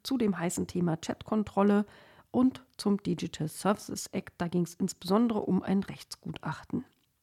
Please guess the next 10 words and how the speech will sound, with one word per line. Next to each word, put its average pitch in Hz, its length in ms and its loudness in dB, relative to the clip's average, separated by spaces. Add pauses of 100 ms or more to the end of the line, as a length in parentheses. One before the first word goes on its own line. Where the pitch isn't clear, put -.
(1300)
Ich - 320 0
spring 302 300 2
mal 269 80 6
gleich 180 320 0
in 196 100 0
die 185 160 2
Anhörung. 196 560 2 (240)
Web 156 320 -4
drei 160 160 -6
null 233 380 4